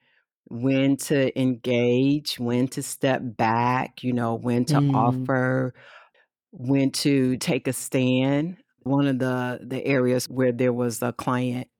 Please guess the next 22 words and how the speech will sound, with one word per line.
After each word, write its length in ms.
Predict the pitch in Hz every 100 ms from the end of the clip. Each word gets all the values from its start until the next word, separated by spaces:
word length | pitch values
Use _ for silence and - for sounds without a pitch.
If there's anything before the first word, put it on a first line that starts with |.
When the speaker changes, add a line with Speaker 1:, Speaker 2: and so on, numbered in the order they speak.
| _ -
Speaker 1:
and 140 | 127
maybe 240 | 117 113 113
their 160 | 123
values 640 | 113 120 120 123 120 113
didn't 260 | 113 120 117
add 400 | - 113 117 117
up 220 | 113 - _
exactly 720 | 117 113 117 107 - - 113
with 220 | - 117 -
ours, 460 | 107 123 - -
right? 340 | 110 113 113 - -
Speaker 2:
Mm, 340 | 185 175 165
Speaker 1:
You 80 | 151
gave 160 | 131 127
Speaker 2:
yeah. 140 | 135 113
Speaker 1:
us 140 | -
a 40 | 110
voice 640 | 110 120 117 110 - - -
to 100 | 127
be 200 | 123 117
able 340 | 113 107 107
to, 540 | - 127 113 110 107